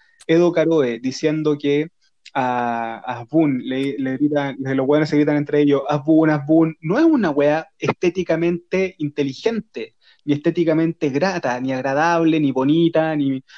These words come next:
ni, ni brillante, no es un gran remate, no lo es, ¿cachai? Sin embargo,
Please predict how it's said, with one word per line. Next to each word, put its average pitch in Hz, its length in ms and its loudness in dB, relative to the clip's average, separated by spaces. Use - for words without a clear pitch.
ni, 131 240 -4
ni 135 160 -2
brillante, 151 720 0
no 143 100 0
es 139 60 -2
un 151 120 0
gran 147 240 2
remate, 151 680 -2
no 170 260 -2
lo 220 120 4
es, 320 260 0
¿cachai? 160 440 -8
Sin - 280 0
embargo, 311 600 -2